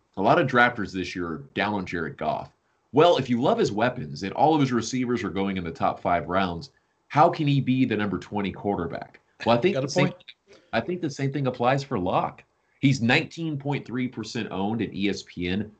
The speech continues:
Speaker 1: twenty-two percent owned in Yahoo. Oh, and he runs a little bit too, by the way, boys. So that means that you'll get a couple extra points with his legs. Uh, can it be great? Absolutely. Can it be a bust?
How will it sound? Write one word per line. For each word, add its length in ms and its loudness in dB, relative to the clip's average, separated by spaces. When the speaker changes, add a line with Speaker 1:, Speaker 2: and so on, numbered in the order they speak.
Speaker 1:
twenty-two 560 2
percent 540 2
owned 240 6
in 100 0
Yahoo. 600 2
Oh, 200 8
and 80 4
he 100 0
runs 360 2
a 60 -2
little 220 -2
bit 180 -6
too, 200 0
by 160 -2
the 100 -4
way, 200 -4
boys. 440 -2
So 540 6
that 280 4
means 360 -2
that 120 -2
you'll 140 -2
get 180 -2
a 40 -2
couple 340 -6
extra 220 -6
points 280 -8
with 80 -4
his 140 -6
legs. 500 -6
Uh, 240 4
can 280 2
it 80 2
be 120 -4
great? 540 0
Absolutely. 720 -2
Can 280 -4
it 120 -4
be 120 2
a 60 2
bust? 360 2